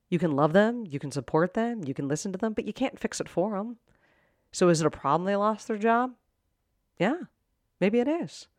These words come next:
But is it your problem to fix? No, it's not. So question one, is there a problem? Question two, is your problem to fix?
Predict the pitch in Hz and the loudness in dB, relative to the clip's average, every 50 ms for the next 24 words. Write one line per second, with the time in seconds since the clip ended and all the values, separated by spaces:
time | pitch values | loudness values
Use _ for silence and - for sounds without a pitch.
0 | _ _ _ _ _ _ _ _ - 170 156 190 185 196 147 185 220 220 - - | _ _ _ _ _ _ _ _ 0 0 2 2 2 0 0 0 -2 -2 -2 0
1 | 226 208 196 190 175 139 143 - - - 262 226 165 - - - - - - - | 0 0 0 0 -2 -4 -6 -8 -6 -4 -4 -4 -4 -6 -10 -14 -16 -16 -16 -20
2 | _ _ _ _ _ _ _ _ _ _ _ _ _ _ _ _ _ _ _ _ | _ _ _ _ _ _ _ _ _ _ _ _ _ _ _ _ _ _ _ _
3 | - 143 147 185 220 220 151 - _ _ _ _ - 139 - - - 156 190 214 | -8 -4 -4 -4 -4 -4 -8 -12 _ _ _ _ -14 -14 -10 -6 -4 -4 -4 -4
4 | 180 - - _ _ _ _ _ _ _ _ _ _ _ _ _ _ _ _ _ | -8 -12 -14 _ _ _ _ _ _ _ _ _ _ _ _ _ _ _ _ _
5 | _ _ _ _ _ - - 185 - - 226 220 - - 226 208 190 185 208 226 | _ _ _ _ _ -4 -2 0 4 4 4 4 2 0 0 0 2 0 0 -2
6 | 226 214 _ _ _ _ _ - 160 160 147 160 160 156 151 143 - 151 139 139 | -4 -8 _ _ _ _ _ 0 2 2 4 4 2 2 2 0 0 -2 -2 0
7 | 139 143 156 160 170 175 190 _ - - 220 208 - - - 190 165 - 247 233 | -2 -2 -4 -6 -6 -8 -14 _ -4 -2 0 0 0 -2 -6 -6 -4 0 0 2
8 | 208 202 208 240 - _ - 151 135 147 165 143 - - - 156 151 143 135 135 | 2 0 -2 -6 -4 _ 0 0 2 0 -2 -2 -2 -2 -2 -2 -2 -2 -4 -8
9 | 131 - - 214 185 151 156 - - - | -12 -6 -2 0 0 0 -2 -4 -8 -12